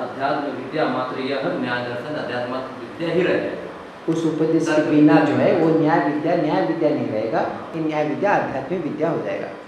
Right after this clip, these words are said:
Speaker 2: ठीक है?
Speaker 1: यथा उपनिषद, जैसे उपनिषद है।
Speaker 2: हम्म।
Speaker 1: तस्मात्, इसलिए संशय आदि भी पदार्थ ही पृथक प्रस्थापित, इसलिए संशय आदि को पृथक पदार्थ के रूप में स्थापित करते हैं।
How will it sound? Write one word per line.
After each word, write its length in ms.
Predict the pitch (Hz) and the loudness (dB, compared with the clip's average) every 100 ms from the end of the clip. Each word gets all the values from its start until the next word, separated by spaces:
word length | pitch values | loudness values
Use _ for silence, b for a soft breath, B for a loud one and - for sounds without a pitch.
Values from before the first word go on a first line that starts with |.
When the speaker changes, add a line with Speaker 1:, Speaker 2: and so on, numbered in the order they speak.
| - | -12
Speaker 2:
ठीक 120 | 160 | -8
है? 240 | 165 165 | -4 -2
Speaker 1:
यथा 100 | 180 | 0
उपनिषद, 420 | 165 127 123 - - | 0 -2 -6 -8 -6
जैसे 200 | 156 160 | -6 -4
उपनिषद 500 | - 110 - - 104 | -4 -6 -8 -8 -8
है। 220 | 110 107 - | -8 -8 -10
Speaker 2:
हम्म। 300 | 131 127 123 | -10 -10 -6
Speaker 1:
तस्मात्, 760 | 135 135 151 156 175 - - - - 170 | -6 -4 -2 -2 -2 -4 -12 -16 -6 0
इसलिए 520 | 175 - 107 127 147 | 0 -2 -4 -4 -4
संशय 400 | 143 139 143 151 | -6 -6 -6 -4
आदि 460 | 139 139 120 131 156 | -2 -2 -2 -4 -2
भी 340 | 165 165 165 | 0 -2 -2
पदार्थ 640 | - 120 127 127 - - 170 | -4 -2 0 0 -2 -4 -2
ही 140 | 131 | 0
पृथक 560 | - - - 151 170 165 - - - - - - | -2 -4 -8 -6 -4 -4 -4 -10 -14 -16 -12 -2
प्रस्थापित, 680 | - 135 - - 113 117 147 | -2 0 0 0 -2 -2 2
इसलिए 880 | 156 170 156 165 170 180 175 175 - - - | 2 2 4 6 8 8 6 0 -4 -8 -6
संशय 440 | 147 151 185 175 | 0 4 6 8
आदि 300 | - - 139 | 8 6 4
को 180 | 135 170 | 2 4
पृथक 460 | 175 151 156 - 131 | 4 0 -2 -2 -2
पदार्थ 360 | 127 131 - | 0 -2 -2
के 180 | 143 - | -4 -2
रूप 160 | - - | -2 -4
में 400 | 147 190 202 - | -2 -2 -2 -6
स्थापित 680 | - 147 113 95 180 - - | -8 -6 -4 -2 -2 -2 -6
करते 280 | - - 101 | -8 -8 -8
हैं। 320 | 98 - 92 | -10 -10 -12